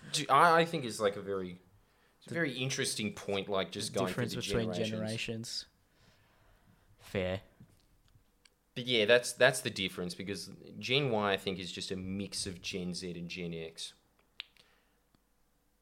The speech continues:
Speaker 2: But then again, like, Gen Z, um, would prob-, their parents would probably be, um, Gen Xers.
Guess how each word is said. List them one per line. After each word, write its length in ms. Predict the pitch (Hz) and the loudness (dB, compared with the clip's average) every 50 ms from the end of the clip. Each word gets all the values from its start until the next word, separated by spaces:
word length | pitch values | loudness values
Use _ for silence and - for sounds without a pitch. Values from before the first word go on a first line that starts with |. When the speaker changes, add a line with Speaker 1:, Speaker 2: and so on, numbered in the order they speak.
| _ _ _ _ _ _ _ _ _ _ _ - - - | _ _ _ _ _ _ _ _ _ _ _ -20 -10 -4
Speaker 2:
But 120 | 117 - - | -2 0 4
then 160 | 156 156 151 | 6 6 8
again, 320 | 139 127 147 160 156 131 | 8 10 10 10 10 10
like, 240 | 120 117 117 110 104 | 8 6 4 2 2
Gen 260 | 92 131 123 120 113 | 0 0 0 0 0
Z, 260 | 104 117 117 113 104 107 | -2 0 0 0 2 0
um, 360 | 104 104 101 98 98 95 92 - | 0 -2 -2 -4 -6 -10 -10 -10
would 200 | 107 107 98 - | -12 -12 -10 -8
prob-, 320 | - 104 90 101 95 78 | -8 -8 -8 -8 -8 -2
their 140 | 104 110 101 | -2 -2 -2
parents 380 | - 110 110 120 120 107 104 | 0 -2 -2 0 0 -2 -4
would 140 | - 104 95 | -8 -10 -8
probably 400 | - - 101 101 98 98 101 98 | -4 -2 -2 -2 0 0 -2 -2
be, 360 | 95 104 104 120 127 107 95 - | 0 0 0 0 0 -2 -4 -4
um, 360 | - 101 98 95 95 90 90 - | -4 -4 -4 -4 -6 -8 -10 -6
Gen 180 | - 98 95 | -6 -4 -4
Xers. 500 | 92 107 - - - - - - - - | -4 -4 -6 -6 -10 -12 -12 -18 -18 -20